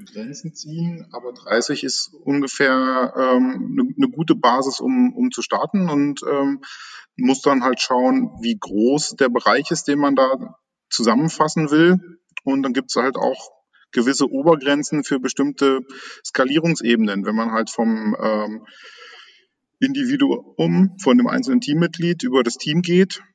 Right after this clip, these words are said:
da gibt's ja auch gewisse Grenzen. So ein Team sollte ja üblicherweise nicht weniger als drei oder fünf, äh, Mitglieder haben, aber auch nicht mehr als, ähm, elf oder,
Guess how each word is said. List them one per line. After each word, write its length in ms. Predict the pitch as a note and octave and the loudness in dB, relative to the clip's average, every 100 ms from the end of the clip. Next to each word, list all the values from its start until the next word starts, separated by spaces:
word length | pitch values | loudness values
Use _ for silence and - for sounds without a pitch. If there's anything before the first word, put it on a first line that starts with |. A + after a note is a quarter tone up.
| - | -6
da 80 | |
gibt's 200 | B2 A#2+ | -4 0
ja 80 | A#2+ | 2
auch 160 | G#2 C3 | 2 2
gewisse 320 | D#3 D#3+ E3+ | 2 2 2
Grenzen. 560 | C3+ C#3+ E3 F3 E3+ D#3+ | 2 2 2 0 -2 0
So 80 | |
ein 120 | C3+ A#2+ | -2 -2
Team 260 | C#3+ C#3+ | 0 2
sollte 340 | C3 A#2+ B2+ C3+ | 4 4 4 2
ja 520 | A#2+ A#2+ A#2 A2 - - | 4 2 2 0 -4 -6
üblicherweise 880 | D3+ D3 D3 C#3 A#2+ B2 C3 B2 | -4 -2 0 2 4 2 2 2
nicht 600 | B2 A#2+ A#2+ - B2+ - | 2 2 0 -2 -4 -2
weniger 440 | A2 C3 C3+ B2 A2+ | 2 4 4 4 2
als 260 | A2+ G#2 - | 0 -2 -4
drei 340 | - A#2 C3+ | 0 2 2
oder 180 | B2 A#2 | 2 2
fünf, 520 | B2+ C3 C3 - - - | 2 2 0 -8 -10 -2
äh, 160 | A#2+ | 2
Mitglieder 540 | A#2 C#3+ - D#3+ D#3 D3+ | 4 2 0 -2 0 2
haben, 320 | D3+ D3+ D3+ | 0 2 2
aber 220 | B2+ - | 2 2
auch 160 | B2 - | 0 0
nicht 220 | B2 - | -2 0
mehr 280 | A2+ B2+ B2+ | 2 2 2
als, 600 | A#2 A#2+ A#2+ - - - | 2 0 0 -4 -8 -6
ähm, 220 | A#2+ A#2 A2 | -2 -2 0
elf 360 | G#2+ B2+ C#3+ - | 0 2 2 2
oder, 300 | A#2+ A#2 | 0 2